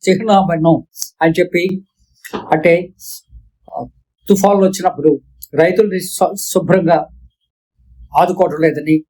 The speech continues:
లేదు అని అంటే వాళ్ళకి కావాల్సిన గిట్టుబాటు ధరలు కల్పి-, కల్పించట్లేదని చెప్పి, లేదు అంటే వాళ్ళకి నష్టపరిహారాలు కరెక్ట్గా లేదని చెప్పి ఇలా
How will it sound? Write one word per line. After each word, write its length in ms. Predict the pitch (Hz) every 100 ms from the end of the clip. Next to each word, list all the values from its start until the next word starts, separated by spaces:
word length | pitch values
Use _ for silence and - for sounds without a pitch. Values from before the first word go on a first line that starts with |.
| _ _
లేదు 240 | 147 156 170
అని 120 | 175
అంటే 340 | 143 127 165 - _ _ -
వాళ్ళకి 200 | 151 160
కావాల్సిన 480 | - 165 190 190 143
గిట్టుబాటు 360 | 156 202 196 156
ధరలు 220 | 170 160 156 -
కల్పి-, 300 | 156 156 202
కల్పించట్లేదని 760 | 165 165 165 185 165 160 143 156
చెప్పి, 280 | - 160 - - - _ -
లేదు 160 | 165 180
అంటే 180 | 160
వాళ్ళకి 560 | 165 151 160 165 175 170 - - -
నష్టపరిహారాలు 680 | 156 - 202 202 196 190 185
కరెక్ట్గా 440 | 180 170 - 180
లేదని 400 | 170 170 170 160
చెప్పి 320 | 170 175 160 - _ - -
ఇలా 180 | 170